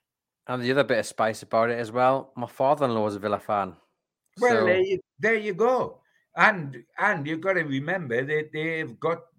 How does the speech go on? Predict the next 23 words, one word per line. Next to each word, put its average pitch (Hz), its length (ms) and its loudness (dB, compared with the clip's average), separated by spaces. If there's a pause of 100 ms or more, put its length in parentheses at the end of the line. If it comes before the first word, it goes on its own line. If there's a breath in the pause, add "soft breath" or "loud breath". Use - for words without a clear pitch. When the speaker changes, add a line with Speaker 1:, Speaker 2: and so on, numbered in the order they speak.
Speaker 2:
royalty 190 540 -4
on 160 160 -4
their 127 120 -8
side. 113 500 -8
Two 160 220 -4
future 160 460 -4
kings 190 460 -6
were 135 120 -2
at 127 140 -4
the 120 100 -4
last 170 300 -6
match, 127 300 -10 (220 loud breath)
William 135 840 -4
and 131 420 -4 (120)
young 131 680 -2
Master 135 480 -4
William, 117 600 -8
minor 139 440 -8
William, 110 460 -10 (380 loud breath)
uh, 131 320 2 (100)
Aston 147 400 0
Villa 208 240 -2
fans. 117 360 -10